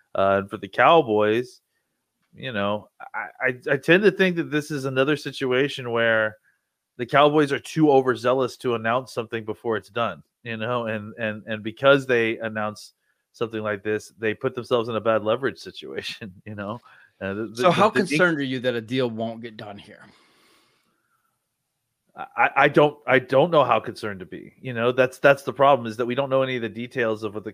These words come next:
Speaker 1: we don't know what the sticking point is. So it's hard to, like, argue, like, or debate how long the, the, the holdout is gonna be because of that.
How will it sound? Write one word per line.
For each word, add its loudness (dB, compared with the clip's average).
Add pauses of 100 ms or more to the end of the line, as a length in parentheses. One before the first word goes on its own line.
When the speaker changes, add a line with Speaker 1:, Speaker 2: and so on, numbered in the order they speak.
(120)
Speaker 1:
we -4
don't 4
know 4
what 0
the -16
sticking -14
point -20 (120)
is. -20
So -2
it's -4
hard 4
to, -4
like, -4
argue, -4
like, -6
or -8
debate -6 (300)
how 4
long 0
the, -6
the, -10 (100)
the -8
holdout -2
is -14
gonna -14
be -14
because -12
of -16
that. -8